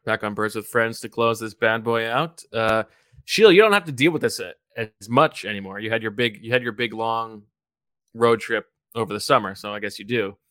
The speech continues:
But I was thinking about, uh, Zach and I were sort of talking about, like, being away as the dad and then coming home. And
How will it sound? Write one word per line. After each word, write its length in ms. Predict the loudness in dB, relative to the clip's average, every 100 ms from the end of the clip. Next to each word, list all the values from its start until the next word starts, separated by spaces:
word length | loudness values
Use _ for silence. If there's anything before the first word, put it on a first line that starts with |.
| _
But 80 | 0
I 20 |
was 100 | 0
thinking 220 | 2 2 2
about, 300 | 2 0 -4 -8
uh, 260 | -6 -6 -8
Zach 240 | -2 -2 0
and 60 |
I 60 | 0
were 100 | -2
sort 280 | -6 -8 -6
of 60 | -4
talking 180 | -8 -8
about, 120 | -14
like, 180 | -14 -10
being 240 | -8 -6
away 560 | -4 -4 -4 -4 -8 -14 _ _ _ _ _ _
as 240 | -8 -8
the 80 | -10
dad 340 | -6 -4 -4 -6
and 80 |
then 120 | -12 -16
coming 280 | -16 -14
home. 400 | -10 -10 -8 -10
And 200 | -12 -14